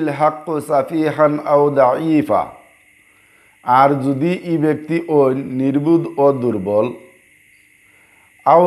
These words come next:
لا يستطيع أن يمل هو، অথবা তাই তানোর লেখার বিষয়বস্তু কইতা না পারেন, فليملل وليه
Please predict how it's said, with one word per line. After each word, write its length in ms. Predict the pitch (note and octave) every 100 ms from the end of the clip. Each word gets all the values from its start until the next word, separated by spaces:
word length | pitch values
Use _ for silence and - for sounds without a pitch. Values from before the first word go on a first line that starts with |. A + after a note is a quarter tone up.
| F3+
لا 100 | E3+ E3+
يستطيع 760 | E3 - F3 D#3 D#3 E3+ D#3+ D3+ F#3+ F#3
أن 60 | E3 E3 D#3+
يمل 480 | D#3 D#3+ D3+ D3 D3 D3 C3+
هو، 160 | B2 A2+ F#2 - - _ _ _ _ - C3
অথবা 340 | E3+ D#3+ D#3 C#3 C3+
তাই 240 | C3 C3+ D3 D3+
তানোর 380 | D3+ B2+ B2+ C3 C3
লেখার 300 | B2+ A#2 C3 A#2 A#2+
বিষয়বস্তু 540 | C3 C3+ B2 A2+ A#2 G2+ -
কইতা 320 | C3 B2 C3+ A#2
না 80 | F#2+
পারেন, 300 | F#2 F#2 G2 C3 - _ _ _ _ _ _ _ _ _ _ _ _ _ _ _ D#3
فليملل 760 | D#3+ F3 F3 F#3 F3 F3 F3 F3 E3+
وليه 540 | E3+ F3 D#3 D#3